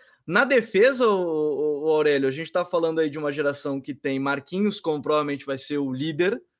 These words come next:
dessa defesa, como titular, é ele o titular lá, o Thiago Silva. O Thiago Silva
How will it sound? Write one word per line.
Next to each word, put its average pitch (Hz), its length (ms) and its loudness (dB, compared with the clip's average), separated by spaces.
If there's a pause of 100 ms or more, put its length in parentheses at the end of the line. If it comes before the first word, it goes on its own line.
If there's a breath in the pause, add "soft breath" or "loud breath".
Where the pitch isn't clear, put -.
(160)
dessa 135 280 -4
defesa, 156 560 -2
como 135 220 -6
titular, 139 560 0
é 151 60 4
ele 135 140 0
o 131 40 -10
titular 131 360 -4
lá, 131 160 -2
o 127 60 -6
Thiago 139 240 -6
Silva. 226 240 -6
O - 20 -10
Thiago 139 220 -4
Silva 135 340 -6